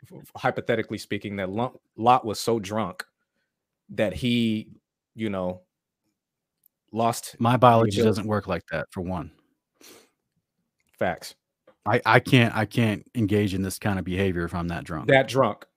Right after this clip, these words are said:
Speaker 1: That drunk.
Speaker 2: Biologically. <laughs>
Speaker 1: No, I feel you. I feel you.
Speaker 2: <laughs> Yeah.
Speaker 1: But I'm s-, I'm, I'm try-, I'm trying to, I'm trying to explore all options, you know what I'm saying? Because
Speaker 2: Sure.
Speaker 1: wine was definitely used, so it's not like he was totally sober when it happened.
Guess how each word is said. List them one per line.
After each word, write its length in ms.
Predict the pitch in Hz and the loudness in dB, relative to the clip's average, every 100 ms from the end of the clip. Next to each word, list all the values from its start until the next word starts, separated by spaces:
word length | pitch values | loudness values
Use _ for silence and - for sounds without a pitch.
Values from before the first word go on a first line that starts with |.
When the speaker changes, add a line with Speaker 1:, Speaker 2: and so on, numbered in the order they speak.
| _ _ _ | _ _ _
Speaker 1:
That 200 | 117 117 | 0 0
drunk. 200 | 110 104 | 0 4
Speaker 2:
Biologically. 640 | 120 113 117 104 - 65 - _ _ - | 6 8 6 2 -4 -12 -16 _ _ 0
<laughs> 80 | - - - - - _ 139 | 2 4 2 0 -16 _ 4
Speaker 1:
No, 100 | 139 | 8
I 120 | 175 | 8
feel 260 | 185 202 123 | 8 6 4
you. 140 | 92 - - - _ - - | -2 -12 -16 -18 _ -20 -4
I 120 | 135 | -2
feel 240 | - 160 123 | 2 2 2
you. 100 | 92 | 4
Speaker 2:
<laughs> 20 | |
Yeah. 260 | 131 104 95 | 2 2 2
Speaker 1:
But 100 | 165 | 8
I'm 80 | 170 | 8
s-, 80 | 175 160 | 8 2
I'm, 120 | 156 | 4
I'm 100 | 156 | 2
try-, 300 | - 214 220 156 | 6 8 8 6
I'm 120 | 175 | -2
trying 400 | - 190 208 175 | 2 4 4 4
to, 200 | 139 120 | 0 0
I'm 120 | 151 | -8
trying 280 | 165 190 170 | -4 -2 -2
to 40 | |
explore 400 | 131 131 - 151 | -6 -8 -2 2
all 260 | 135 147 127 | 6 6 6
options, 600 | 156 165 - 110 110 - _ | 2 2 -4 -14 -16 -20 _
you 120 | - | -8
know 60 | 139 | -6
what 40 | |
I'm 60 | 139 | -6
saying? 300 | 143 143 139 | -6 -4 -4
Because 260 | 135 139 127 | 0 4 8
Speaker 2:
Sure. 200 | 139 101 - _ _ _ _ | 8 6 -4 _ _ _ _
Speaker 1:
wine 300 | 135 202 247 | 0 2 2
was 140 | 156 139 | 0 2
definitely 420 | 156 147 120 113 | 0 0 -6 -4
used, 380 | 131 135 104 - | -2 -2 -2 -4
so 120 | 117 | -4
it's 140 | 113 | -2
not 140 | 160 147 | -4 -2
like 160 | 131 | -4
he 80 | 131 | -6
was 280 | 113 104 - _ 123 - | -8 -10 -16 _ -20 -8
totally 380 | - 147 113 101 | 0 0 0 -8
sober 380 | - 139 107 90 | 0 0 0 -10
when 140 | 87 | -14
it 60 | 82 | -12
happened. 360 | 82 - - | -14 -14 -20